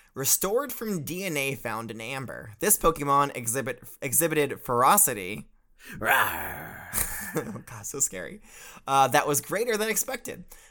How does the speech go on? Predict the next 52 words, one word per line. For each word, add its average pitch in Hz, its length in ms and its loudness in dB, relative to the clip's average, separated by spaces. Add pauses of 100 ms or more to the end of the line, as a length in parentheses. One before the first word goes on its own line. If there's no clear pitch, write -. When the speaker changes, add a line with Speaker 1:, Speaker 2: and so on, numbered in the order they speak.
Speaker 1:
Some 214 400 4
casualties 156 920 0 (180)
resulted." 139 720 -2 (220)
Speaker 2:
Just 262 180 -6
a - 40 -6
few. - 280 -10 (640)
Speaker 1:
Yeah, 104 280 -6
so, 127 220 -2
Speaker 2:
One 113 60 2
Speaker 1:
I 123 60 0
Speaker 2:
or - 40 -2
Speaker 1:
mean, 127 120 -4
Speaker 2:
two. 131 60 -6
Speaker 1:
s-, 123 300 -4
I 143 100 4
guess 156 300 4
you 139 100 -2
could 131 180 -4
say 131 200 2
that 120 260 -2
they 127 120 -2
were 123 120 -4
too 123 200 -8
busy 120 260 -2
asking 120 480 -2
whether 120 240 -6
or 117 40 -6
not 117 180 -6
they 113 140 -6
could. 113 500 -2 (260)
They 123 80 -8
never 127 280 -2
stopped 117 320 0
to 120 60 -6
think 120 260 -6
about 117 380 -4
<laughs> - 20 -16
whether 135 220 -6 (140)
or 160 80 0
not 123 460 -4
they 101 160 -4
should. 113 600 -2 (200)
Speaker 2:
I 117 140 0
mean, 143 200 -2
honestly, 143 800 0 (360)
that's, - 420 -2
that 120 140 -4
should - 140 -8
go 107 100 -4
on 98 80 -8
a 92 60 -12
t-shirt. - 520 -14